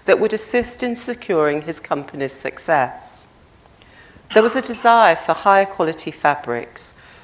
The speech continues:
There were culturally specific tastes and aesthetic prefer-, preferences.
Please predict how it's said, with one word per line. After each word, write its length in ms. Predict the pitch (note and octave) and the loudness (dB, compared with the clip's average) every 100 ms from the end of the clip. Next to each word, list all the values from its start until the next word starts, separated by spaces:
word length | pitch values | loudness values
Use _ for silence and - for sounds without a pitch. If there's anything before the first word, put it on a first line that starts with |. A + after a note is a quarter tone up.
| - _ - | -20 _ 2
There 100 | F#3+ | 2
were 80 | |
culturally 640 | G3 - A#3 - - G3+ F3+ | 0 -2 -4 -4 -6 -4 -4
specific 720 | - - F3+ E3+ - E3+ - | -4 -8 -6 -6 -6 -10 -10
tastes 500 | - A3+ D3+ - - | -6 -2 -2 -4 -4
and 120 | E3 | -4
aesthetic 720 | - - F3+ F3 - - - | -4 -2 0 0 -6 -10 -8
prefer-, 320 | - - F#3 | -12 -6 -6
preferences. 1080 | - - G3+ - E3 D#3 - - - - - | -6 0 -2 0 -8 -6 -6 -6 -6 -10 -16